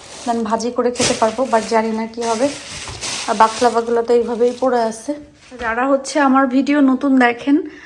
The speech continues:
আহ, বা অনেকে ভালো করে নতুন বাসার ভিডিও দেখেন নাই, সবাই জিজ্ঞেস করেন, "দিশা আপু, আপনার বাসায় কি ফ্রিজ নাই? ফ্রিজ দেখি না।" কালো ফ্রিজটা কোথায়? কালো ফ্রিজটা আসলে আমাদের গ্যারেজে রাখা।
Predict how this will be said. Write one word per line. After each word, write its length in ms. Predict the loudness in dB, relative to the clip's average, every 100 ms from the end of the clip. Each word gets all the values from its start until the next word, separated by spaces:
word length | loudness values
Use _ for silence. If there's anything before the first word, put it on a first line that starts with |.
| -20 -12
আহ, 300 | -4 0 0
বা 500 | 4 6 6 6 4 2
অনেকে 420 | -2 -2 0 0
ভালো 260 | 4 2 2
করে 540 | 2 2 2 2 0 -2
নতুন 420 | -2 0 0 4
বাসার 460 | 4 4 2 -2 0 -4 -6 -6 -2
ভিডিও 320 | -2 2 2
দেখেন 380 | 2 -2 -2 -2
নাই, 220 | 0 -2 -6 -18 -14
সবাই 300 | 0 4 4
জিজ্ঞেস 260 | 4 0 2
করেন, 500 | 2 4 4 0 0
"দিশা 200 | 0 -2
আপু, 180 | 0 -2
আপনার 240 | -2 -2
বাসায় 260 | -2 -4 -4
কি 160 | -4
ফ্রিজ 440 | -4 -2 0 0 -2
নাই? 340 | 0 -2 -6 -10 -6
ফ্রিজ 340 | -2 0 2
দেখি 300 | 0 0 -4
না।" 160 | -4 -8 -14 -20 -20 0
কালো 240 | 4 4 2
ফ্রিজটা 440 | -2 -4 0 -2
কোথায়? 320 | 0 -2 -2
কালো 260 | 2 2 2
ফ্রিজটা 380 | -2 -4 0 -2
আসলে 220 | 0 -2
আমাদের 200 | 0 2
গ্যারেজে 400 | 4 4 4 4
রাখা। 340 | 2 -2 -6